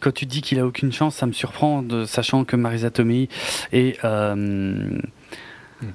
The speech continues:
Speaker 2: C'est pour la blague,
Speaker 1: euh,
Speaker 2: c'est
Speaker 1: et Robert Downey Junior se sont fréquentés en vrai, euh, à une
Speaker 2: Ouais, ouais,
Speaker 1: époque,
Speaker 2: ouais.
Speaker 1: donc, euh, ouais.
Speaker 2: C'est pour, euh,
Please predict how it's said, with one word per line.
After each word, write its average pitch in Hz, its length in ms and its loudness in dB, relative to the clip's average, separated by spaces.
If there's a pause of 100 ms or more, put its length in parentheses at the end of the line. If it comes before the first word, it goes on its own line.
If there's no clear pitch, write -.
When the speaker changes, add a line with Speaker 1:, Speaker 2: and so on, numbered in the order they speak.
(220)
Speaker 2:
C'est - 120 -12
pour 98 120 -4
la 95 100 -4
blague, 95 220 -4
Speaker 1:
euh, 95 420 -4 (680)
Speaker 2:
c'est - 80 -6
Speaker 1:
et 127 40 6
Robert 123 280 2
Downey 123 220 4
Junior 123 340 2
se - 120 -4
sont 117 160 -2
fréquentés 123 420 0
en 110 140 0
vrai, 104 260 0
euh, 95 640 0
à 98 40 2
une 104 80 4
Speaker 2:
Ouais, - 80 2
ouais, 110 40 0
Speaker 1:
époque, 113 300 0
Speaker 2:
ouais. 98 40 -6
Speaker 1:
donc, 92 280 -2
euh, 90 240 -2
ouais. 90 100 -4 (340)
Speaker 2:
C'est 113 140 -2
pour, 98 180 -4
euh, 95 140 -4